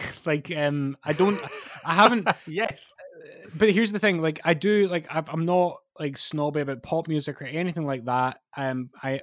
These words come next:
Speaker 1: like, I've, I've definitely heard some of his, a lot of their solo stuff because,
Speaker 2: Yeah.
Speaker 1: like, I have Radio One on in the kitchen quite a lot in the mornings. But, um, I just couldn't name, "Oh, that's the Louis Tomlinson song," or "That's the Liam Payne song," or, you know what I mean? Like,
Speaker 2: Harry
Speaker 1: I couldn't,
Speaker 2: Styles,
Speaker 1: I couldn't
Speaker 2: yeah.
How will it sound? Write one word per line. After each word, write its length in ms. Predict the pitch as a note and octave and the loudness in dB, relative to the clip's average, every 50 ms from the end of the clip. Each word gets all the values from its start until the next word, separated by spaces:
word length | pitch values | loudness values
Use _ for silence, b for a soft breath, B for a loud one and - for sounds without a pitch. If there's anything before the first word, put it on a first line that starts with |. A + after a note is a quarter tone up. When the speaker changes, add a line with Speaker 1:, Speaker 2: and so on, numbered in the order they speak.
| - | -10
Speaker 1:
like, 220 | - - C3+ - D3 | -12 -12 -12 -8 -6
I've, 140 | C3+ C3 - - | -6 -6 -6 -6
I've 220 | C#3 C3 - _ - | -6 -6 -6 _ -4
definitely 360 | D#3 D#3 D#3+ - F3 D#3 C3+ | -4 -4 -2 -4 -6 -8 -4
heard 220 | C3+ C3+ D3 D3 | -2 -2 -2 -2
some 200 | - - D#3+ D#3+ D#3 | -4 -4 -4 -2 -4
of 120 | D3+ C#3 | -4 -4
his, 180 | C#3 E3 D#3+ - - | -4 -4 -4 -4 -8
a 180 | - - C#3+ C#3 | -10 -6 -4 -2
lot 200 | C3 C#3 E3 F3 | 0 0 0 0
of 60 | E3+ | -2
their 120 | E3 F#3 | -2 -2
solo 320 | F3 - - F#3+ G3+ G3+ G3 | -2 -2 -2 0 0 -2 -2
stuff 460 | - - - G#3 A3 G#3+ - - - _ _ _ _ _ _ | -4 -6 -6 -6 -6 -6 -8 -14 -20 _ _ _ _ _ _
because, 320 | - D#3 - C3+ B2+ A2+ A2+ | -8 -4 -2 -2 -2 0 -2
Speaker 2:
Yeah. 40 | B2+ | -4
Speaker 1:
like, 120 | A#2 - | -6 -6
I 40 | A#2+ | -4
have 180 | B2 C3+ C3 A2 | -2 -2 -2 0
Radio 280 | A#2+ B2+ B2 B2+ B2+ A#2+ | 0 0 0 0 0 0
One 200 | A2+ B2 C3 C#3 | 0 -2 -2 0
on 140 | D3 D#3 D3 | 0 0 0
in 60 | C3+ | -2
the 40 | A#2+ | -2
kitchen 280 | - - C#3+ - - F3 | -4 -6 -8 -8 -8 -8
quite 140 | - - E3 D#3 | -6 -6 -6 -6
a 20 | |
lot 140 | D#3 E3 D3 | -8 -8 -8
in 60 | C3 | -8
the 60 | A#2+ | -6
mornings. 440 | A2+ A#2 C3 D3 E3 F#3 F3+ - B B B B B B B B B B _ | -4 -2 -2 -2 -2 -4 -6 -8 B B B B B B B B B B _
But, 320 | B2 D3 D3 C#3 - - C#3 | 0 2 2 2 0 -2 -4
um, 360 | C#3 C3+ B2+ B2+ B2+ B2 B2 - _ _ _ _ _ | -2 -2 -2 -2 -2 -4 -6 -8 _ _ _ _ _
I 100 | - D3+ | -6 -2
just 220 | C#3 D#3+ D3+ - | -2 0 -2 -2
couldn't 320 | - F3+ D3+ D#3 C#3 C3+ - | -2 0 0 2 0 0 0
name, 440 | C3+ C3+ C3+ C3+ C#3 D3+ D#3 D3+ C3+ | 0 2 4 4 6 6 6 4 2
"Oh, 140 | - C3+ C3+ | 2 0 2
that's 300 | B2 C3 B2+ C3+ C3+ - | 2 2 0 0 -4 -8
the 360 | - - C#3+ C3 B2 B2 B2 | -6 -4 -2 0 0 0 0
Louis 220 | A#2+ A#2+ B2+ B2+ B2 | 0 0 0 0 0
Tomlinson 560 | - - C#3+ C3 C3 C3+ C3+ B2+ - C#3 C#3 | -2 -4 -4 -2 -2 -4 -4 -6 -6 -6 -6
song," 320 | A#2+ - - C3+ C3 B2+ | -6 -4 -2 -2 0 0
or 120 | A#2+ A2+ A2+ | 0 -2 0
"That's 440 | B2 B2 B2 A#2 A2+ - - - - | -2 -2 -4 -4 -8 -10 -10 -10 -6
the 340 | C3 A#2+ A#2 A2+ A2+ A2 | -4 -4 -2 -2 -4 -6
Liam 280 | G#2+ A2 A#2+ A#2 A#2 A2+ | -4 -4 -4 -4 -4 -6
Payne 320 | - - C3 B2 B2 A#2+ | -6 -6 -4 -2 -2 -2
song," 500 | A#2+ - - C3+ B2 A#2+ A#2 A#2 A#2 A#2 A#2 | -4 -4 -6 -4 -2 -2 -2 -2 -2 -4 -4
or, 240 | A2+ A2 A2 A#2 A2+ | -2 -2 -2 -2 -4
you 100 | B2 A#2+ | -6 -6
know 80 | C3+ D3 | -4 -2
what 40 | C#3+ | -2
I 40 | C#3 | 0
mean? 160 | D3+ D3 C3+ | 0 0 0
Like, 140 | C3 B2+ C3 | 0 0 0
Speaker 2:
Harry 60 | B2+ | -2
Speaker 1:
I 40 | B2 | -2
couldn't, 320 | - C3 B2+ C3 C3+ B2 | 0 0 0 2 0 0
Speaker 2:
Styles, 120 | - - - | -2 -6 -10
Speaker 1:
I 20 | C3+ | -8
couldn't 160 | - D#3 B2+ A2 | -6 -6 -4 -4
Speaker 2:
yeah. 120 | A2+ G#2+ | -4 -6